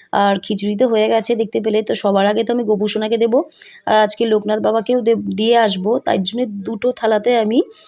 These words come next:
আহ, ভোগটা আগে বেড়ে নেব। আহ, তো ভোগটা আমি এখন বাড়তে বসে গেছি। আর এই ঘর, ঘরেই খাওয়া দাওয়া হবে, ঠিক আছে? কারণ এখানে অনেকটা বড় জায়গা আছে, আর পরিষ্কার করে রাখা হয়েছে খাওয়া দাওয়ার জন্যে।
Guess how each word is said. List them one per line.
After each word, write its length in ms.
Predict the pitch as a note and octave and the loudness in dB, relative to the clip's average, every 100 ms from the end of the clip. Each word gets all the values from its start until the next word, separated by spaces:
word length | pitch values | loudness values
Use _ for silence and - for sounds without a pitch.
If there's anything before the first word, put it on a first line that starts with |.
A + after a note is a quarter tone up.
| - - - | -20 -18 -2
আহ, 420 | G#3 G#3 G3+ G#3 | 2 4 4 2
ভোগটা 360 | G3+ A#3 - A3+ | 2 0 2 2
আগে 140 | A3+ | 2
বেড়ে 240 | A3 G#3+ A3+ | 2 2 0
নেব। 200 | A3+ A#3 | 0 0
আহ, 1040 | E4 - _ - - _ _ - G#3 G#3+ G#3 | 0 -4 _ -20 -20 _ _ -4 -2 -2 -2
তো 140 | A3 | -2
ভোগটা 400 | G#3+ G3 G#3 A3+ | 0 -2 -4 -2
আমি 160 | A3 A3 | -2 -2
এখন 160 | G#3 G#3+ | -4 -2
বাড়তে 300 | G3 F#3 A3 | -2 -2 -4
বসে 260 | G3 - G#3+ | -4 -2 -2
গেছি। 360 | A3 - B3+ D#4+ _ _ _ - - _ _ | -2 -2 -4 -4 _ _ _ -20 -20 _ _
আর 200 | - F#3 | -4 2
এই 160 | F3+ F#3 | 2 2
ঘর, 300 | F#3+ G3+ G#3+ G#3 - - | 2 0 0 -6 -18 -14
ঘরেই 320 | G3 G3 A#3 C4 | -4 0 0 0
খাওয়া 300 | - A3 G#3 | -2 -2 0
দাওয়া 220 | A3+ A3 | 2 2
হবে, 340 | F#3 F#3+ E3 F#3 _ _ _ | 0 -2 -2 -4 _ _ _
ঠিক 160 | - D4 | -2 2
আছে? 320 | C#4 - G3+ A3 _ - | 2 0 -6 -10 _ -6
কারণ 180 | A#3 A3+ | -4 -2
এখানে 240 | G#3+ A3+ | 0 0
অনেকটা 380 | G#3+ G#3+ G#3 A3+ | 0 -2 -4 -4
বড় 260 | G3+ G#3 G#3+ | 0 0 0
জায়গা 380 | G3+ G3 G#3+ | -2 0 0
আছে, 260 | G#3+ G#3 C4+ | -2 -2 -2
আর 120 | A#3+ | -2
পরিষ্কার 440 | G#3 G3+ - G#3 G#3 | -2 -2 0 0 0
করে 160 | A3 | 0
রাখা 200 | A3 A3 | -2 -2
হয়েছে 180 | A3+ B3+ | -4 -4
খাওয়া 220 | - G3+ | -4 -2
দাওয়ার 200 | F#3+ G3+ | -2 -4
জন্যে। 340 | G3+ A3 A3+ | -4 -4 -2